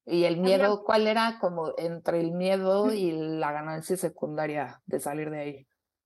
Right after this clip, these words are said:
Speaker 2: El, el miedo es el rechazo, ¿eh? Sí,
Speaker 1: Y tu
Speaker 2: sí.
Speaker 1: ganancia secundaria era como pertenecías,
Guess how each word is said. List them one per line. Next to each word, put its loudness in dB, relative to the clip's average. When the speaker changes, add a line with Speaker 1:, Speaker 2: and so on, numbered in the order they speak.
Speaker 2:
El, -2
el 0
miedo 0
es -2
el -2
rechazo, -6
¿eh? -10
Sí, -2
Speaker 1:
Y 4
tu 4
Speaker 2:
sí. 4
Speaker 1:
ganancia 4
secundaria 2
era 0
como -4
pertenecías, -2